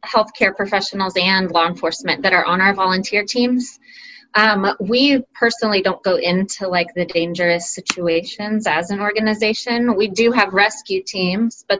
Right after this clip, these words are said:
the women are already in, um, a safe place. So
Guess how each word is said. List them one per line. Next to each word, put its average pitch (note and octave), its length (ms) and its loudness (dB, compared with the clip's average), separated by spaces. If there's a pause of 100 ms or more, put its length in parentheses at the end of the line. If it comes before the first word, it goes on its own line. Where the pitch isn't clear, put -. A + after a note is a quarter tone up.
the F#3+ 120 4
women F#3 380 2
are D#3+ 200 2
already E3 380 0
in, D#3+ 580 -2 (180)
um, C#3+ 300 -2
a C#3 60 -6
safe D3+ 380 -6
place. - 500 -10 (640)
So F3 580 2